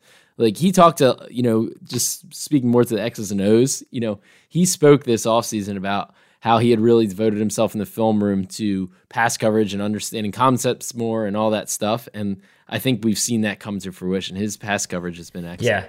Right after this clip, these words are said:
Speaker 2: just maybe a, you know, a, a foot away from potentially picking one or both those balls off. Like, he was close.
Speaker 1: Yeah, to his hand, yeah, yeah. I mean, it would've been, that, that would've been tough. When you watch
Speaker 2: Yeah,
Speaker 1: the,
Speaker 2: yeah.
Speaker 1: the replay, you're like,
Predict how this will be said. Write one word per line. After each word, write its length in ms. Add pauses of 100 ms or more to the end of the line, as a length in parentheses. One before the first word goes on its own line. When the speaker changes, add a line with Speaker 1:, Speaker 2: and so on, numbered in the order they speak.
(120)
Speaker 2:
just 200
maybe 280
a, 320 (640)
you 60
know, 100
a, 300
a 80
foot 320
away 360
from 200
potentially 420
picking 380
one 180
or 60
both 300
those 120
balls 260
off. 260
Like, 100
he 80
was 140
close. 280
Speaker 1:
Yeah, 60
to 200
his 140
hand, 300
yeah, 380 (100)
yeah. 320
I 140
mean, 160
it 60
would've 160
been, 260
that, 260
that 140
would've 160
been 100
tough. 320
When 100
you 100
watch 200
Speaker 2:
Yeah, 80
Speaker 1:
the, 100
Speaker 2:
yeah. 180
Speaker 1:
the 40
replay, 420
you're 120
like, 200